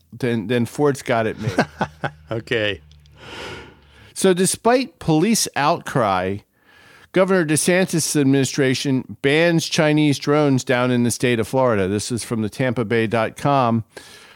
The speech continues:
Speaker 1: This has been, uh, you know, Tik-, TikTok or D J I. Not sure who the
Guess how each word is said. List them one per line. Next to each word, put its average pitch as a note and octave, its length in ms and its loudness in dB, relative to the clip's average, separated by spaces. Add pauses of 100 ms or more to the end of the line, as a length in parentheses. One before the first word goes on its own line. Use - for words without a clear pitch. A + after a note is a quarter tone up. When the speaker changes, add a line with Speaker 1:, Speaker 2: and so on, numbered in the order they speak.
(260)
Speaker 1:
This C3+ 420 -2
has D3+ 120 0
been, D#3+ 300 0
uh, D3+ 180 0
you C3 160 -2
know, B2+ 240 2
Tik-, C3 720 -4
TikTok G3 560 0
or D#3+ 60 0
D E3+ 200 0
J D3+ 280 2
I. C#3+ 280 2
Not C#3+ 260 0
sure F3+ 220 0
who F3+ 220 0
the C#3+ 320 0